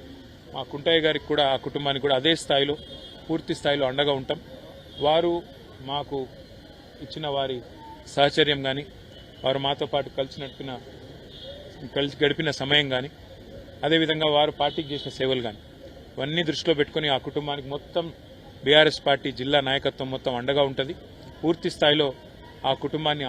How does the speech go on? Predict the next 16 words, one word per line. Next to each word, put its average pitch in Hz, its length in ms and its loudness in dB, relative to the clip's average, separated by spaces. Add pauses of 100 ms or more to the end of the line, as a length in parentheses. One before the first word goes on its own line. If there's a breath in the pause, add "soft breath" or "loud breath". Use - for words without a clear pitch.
ఆదుకుంటాం, 151 420 -2 (100)
పూర్తి 139 260 -8
స్థాయిలో 135 300 0
ఆ - 100 -16
కుటుంబాన్ని 131 460 -4 (640)
కాపాడుకుంటామని 139 680 4
చెప్పి 123 160 -8
తెలియజేస్తూ, 135 480 -2
అధికారులను 175 420 4
కూడా 160 140 -2
నేను 135 120 -2
కోరుతా 123 300 0
ఉన్నా. 92 120 -12 (720)
ఇవాళ 165 240 10 (120)
పోలీస్ 180 260 4
స్టేషన్లు 165 460 2